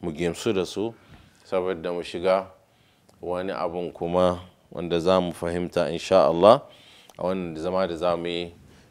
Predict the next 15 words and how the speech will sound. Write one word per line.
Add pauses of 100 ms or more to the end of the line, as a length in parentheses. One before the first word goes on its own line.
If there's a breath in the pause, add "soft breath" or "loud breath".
(100)
mai
bi
mishi, (840 soft breath)
wanda
tun
da
wannan
dai (720)
an
ƙosar
da
shi
da
bayani, (600 soft breath)
wanda